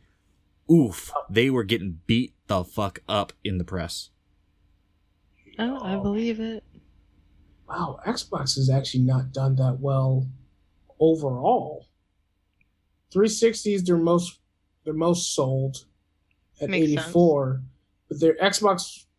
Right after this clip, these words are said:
Speaker 3: Xbox, uh, Classic, I guess we'll call it, is only twenty-four million units.
Speaker 1: Yep.
Speaker 3: Wow.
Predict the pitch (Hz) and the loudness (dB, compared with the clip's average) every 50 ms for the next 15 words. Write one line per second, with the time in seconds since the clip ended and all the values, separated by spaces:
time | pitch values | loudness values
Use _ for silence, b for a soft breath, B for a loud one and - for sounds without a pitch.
0 | _ - 180 196 185 190 - - - 190 190 185 170 175 - - - - _ _ | _ -2 0 0 0 -2 -2 0 2 4 4 4 2 0 -2 -4 -6 -8 _ _
1 | - 151 160 156 151 135 - - 196 202 202 196 190 - 160 135 139 135 143 147 | -8 -4 -2 -2 -2 -4 -4 0 0 2 2 2 0 0 -2 -2 -2 -2 -2 -2
2 | 143 139 143 135 131 - - 143 143 143 143 - - _ _ _ _ _ _ _ | -2 -2 -2 -4 -4 -4 -4 -4 -2 -4 -4 -8 -12 _ _ _ _ _ _ _
3 | _ _ _ - - 160 165 160 160 - 180 170 160 - - 180 185 180 165 147 | _ _ _ -2 0 2 2 2 2 4 4 4 4 4 2 4 4 4 4 4
4 | 139 139 135 131 131 131 131 131 135 139 135 135 131 131 131 131 - - _ _ | 2 0 0 0 -2 -2 -4 -6 -4 -4 -2 -2 -2 -4 -6 -8 -10 -12 _ _
5 | _ _ - - 98 92 - _ _ _ _ _ _ _ _ _ _ _ _ _ | _ _ -10 -8 -8 -8 -8 _ _ _ _ _ _ _ _ _ _ _ _ _
6 | _ _ _ _ _ _ _ _ _ - 151 151 143 - - | _ _ _ _ _ _ _ _ _ -16 -14 -12 -12 -12 -14